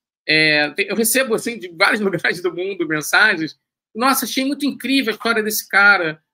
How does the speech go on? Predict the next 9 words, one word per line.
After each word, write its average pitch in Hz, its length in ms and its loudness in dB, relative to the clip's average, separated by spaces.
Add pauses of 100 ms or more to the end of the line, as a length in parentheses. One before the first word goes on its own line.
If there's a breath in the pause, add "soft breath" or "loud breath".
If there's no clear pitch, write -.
(180)
gente 214 200 -4
nos 214 100 -4
Estados 220 280 2
Unidos, 180 540 -2
et 175 140 -4
cetera. 196 520 -2 (460)
É, 170 340 0 (300)
por - 240 0
quê? 170 300 2